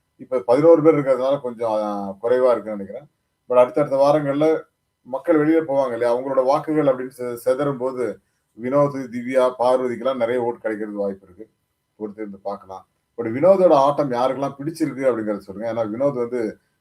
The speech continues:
சும்மாவே கத்திட்டு இருக்காரு. யார் சொல்றதையும் புரிஞ்சுக்க மாட்டேங்கிறாரு, கேட்க மாட்டேங்கிறாரு, காதுல வாங்க மாட்டேங்கிறாரு, கத்திக்கிட்டே இருக்காரு. நியாயம்னா என்னன்னு தெரிய மாட்டேங்குது,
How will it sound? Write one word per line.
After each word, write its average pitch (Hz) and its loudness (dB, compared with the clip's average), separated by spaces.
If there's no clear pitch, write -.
சும்மாவே 160 2
கத்திட்டு 139 0
இருக்காரு. 110 0
யார் 117 2
சொல்றதையும் 143 -6
புரிஞ்சுக்க 151 0
மாட்டேங்கிறாரு, 107 0
கேட்க 147 2
மாட்டேங்கிறாரு, 107 -2
காதுல 147 4
வாங்க 120 2
மாட்டேங்கிறாரு, 98 -6
கத்திக்கிட்டே 147 2
இருக்காரு. 110 0
நியாயம்னா 143 0
என்னன்னு 127 -6
தெரிய 120 -6
மாட்டேங்குது, 101 -6